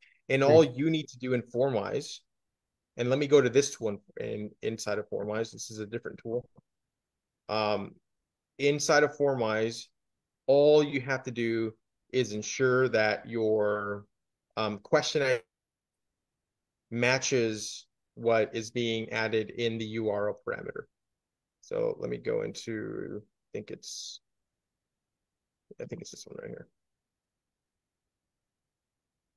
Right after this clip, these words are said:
Speaker 1: So this part right here, 'cause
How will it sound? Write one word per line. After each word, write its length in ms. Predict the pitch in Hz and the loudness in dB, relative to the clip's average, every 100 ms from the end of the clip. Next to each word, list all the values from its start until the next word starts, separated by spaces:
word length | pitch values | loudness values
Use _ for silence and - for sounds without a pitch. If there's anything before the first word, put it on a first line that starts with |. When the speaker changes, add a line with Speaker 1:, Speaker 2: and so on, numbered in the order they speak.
| _ _ _ _ _ _ - | _ _ _ _ _ _ -12
Speaker 1:
So 300 | - 135 117 | 4 6 6
this 200 | 143 147 | 4 2
part 240 | 160 151 | 4 6
right 200 | 143 123 | 6 4
here, 200 | 131 139 | 2 2
'cause 400 | 131 120 107 - | 2 2 0 -6